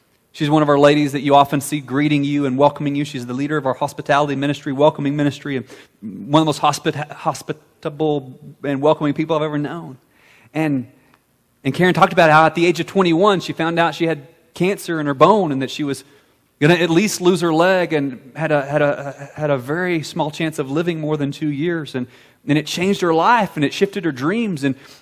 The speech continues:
and, and, and how, yeah, that was hard, that was difficult. But even as a twenty-one-year-old kid, there was a sense of, "God's got this and it's gonna be okay and I'm gonna walk with him." And, and, and that's so humbling.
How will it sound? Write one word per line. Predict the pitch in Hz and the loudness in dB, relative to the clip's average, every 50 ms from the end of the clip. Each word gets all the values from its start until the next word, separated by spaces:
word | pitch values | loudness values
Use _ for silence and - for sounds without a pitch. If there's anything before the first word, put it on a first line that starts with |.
| _ - | _ -4
and, | 160 156 151 | -4 -2 0
and, | 151 160 156 | 0 -2 0
and | 160 156 151 156 | 0 -2 -2 -2
how, | 160 165 160 | -2 -2 -2
yeah, | 147 135 170 220 185 | -2 0 0 2 2
that | 175 208 | 2 2
was | 190 160 - | 0 -2 -4
hard, | - 123 156 208 247 240 196 160 143 135 | -4 -2 0 2 2 2 2 0 0 -2
that | 175 190 | -2 0
was | 180 143 123 | 0 0 0
difficult. | 180 240 - 277 - - 190 147 131 117 | -2 -2 -2 -4 -2 2 2 2 4 4
But | 123 143 156 | 2 0 0
even | 196 214 214 208 | 0 -2 -2 -2
as | 190 175 | -2 -2
a | 170 | -4
twenty-one-year-old | 151 - - 170 185 202 202 180 196 190 185 - 175 170 170 165 151 - | -6 -8 -10 -8 -8 -8 -6 -6 -6 -6 -6 -6 -6 -4 -4 -6 -6 -10
kid, | - - 170 202 202 185 170 139 110 - _ _ _ _ _ _ | -14 -12 -10 -8 -8 -8 -8 -10 -14 -18 _ _ _ _ _ _
there | - 156 | -2 -2
was | 156 147 139 | -2 -2 -2
a | 147 | -4
sense | 139 - - 165 156 156 - | -6 -4 -4 -4 -4 -4 -6
of, | 147 127 - - _ _ _ _ _ _ 135 | -8 -8 -8 -12 _ _ _ _ _ _ -6
"God's | 123 147 170 185 147 139 | -2 0 0 -2 -2 -2
got | 127 156 165 214 226 - - - | -2 -2 0 0 -2 -4 -8 -2
this | 220 196 147 120 - - - | 0 2 2 2 -2 -4 -4
and | 151 | -4
it's | 151 143 - | -4 -4 -4
gonna | - 208 196 175 | -4 -4 -4 -4
be | 180 190 196 | -2 0 0
okay | 175 160 - - 175 220 254 233 190 170 | 0 0 -2 -4 -4 -2 -2 0 0 -2
and | 151 151 | 0 -2
I'm | 151 160 | -2 -2
gonna | 170 175 175 160 | -2 0 0 0
walk | 151 147 170 208 226 - - - | 0 0 -2 -2 -2 -2 -2 0
with | - 190 - | -2 0 0
him." | - 185 160 147 147 131 120 - - - - - - | -2 -4 -2 -2 -2 -4 -6 -8 -14 -20 -16 -6 -4
And, | 170 175 170 | -2 0 0
and, | 175 170 170 | 0 0 0
and | 160 165 170 160 | 0 -2 -2 -2
that's | 175 175 - - | -2 -4 -6 -6
so | - 214 202 185 | -4 -4 -4 -2
humbling. | 160 196 254 320 330 285 233 175 151 131 117 110 107 110 | -2 -2 -2 -2 0 -2 0 0 0 -2 -4 -6 -10 -14